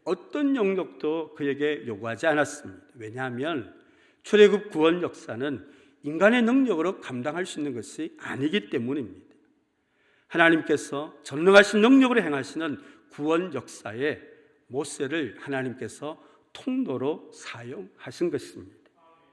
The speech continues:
그러므로 하나님께서 모세에게 요구하신 것이 무엇인가요? 출애굽기 삼 장 오 절 말씀에 보면 "내가 쓴 곳은 거룩한 땅이니 내 발에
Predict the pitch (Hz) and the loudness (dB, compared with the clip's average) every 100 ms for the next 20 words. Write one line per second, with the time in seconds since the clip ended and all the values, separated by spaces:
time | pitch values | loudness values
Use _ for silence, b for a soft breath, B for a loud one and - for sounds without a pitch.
0 | _ _ _ _ _ _ _ _ 127 160 | _ _ _ _ _ _ _ _ -6 4
1 | 190 196 196 196 202 196 165 139 175 175 | 8 10 10 10 6 2 0 0 0 2
2 | 165 123 123 131 - 131 120 - 175 113 | 2 0 -4 -4 -6 -8 -8 -6 -8 -6
3 | 117 127 - 110 101 95 _ _ _ _ | -8 -8 -10 -12 -14 -20 _ _ _ _
4 | _ _ _ _ _ _ _ - 151 156 | _ _ _ _ _ _ _ -4 0 0
5 | 151 147 - 147 139 143 131 123 - 113 | 0 -2 0 0 2 0 -2 -6 -10 -10
6 | 117 147 156 123 - 147 147 107 110 135 | -2 -2 0 -4 -4 -4 -4 -8 -10 -10
7 | 117 87 _ _ _ _ _ _ _ - | -10 -12 _ _ _ _ _ _ _ -2
8 | 151 170 175 - 233 190 - 185 135 104 | 4 6 6 2 0 0 0 -2 -2 -4
9 | 139 156 175 175 - 110 107 123 123 92 | -6 0 2 0 -4 -8 -8 -6 -6 -8
10 | 104 117 123 151 | -12 -10 -10 -10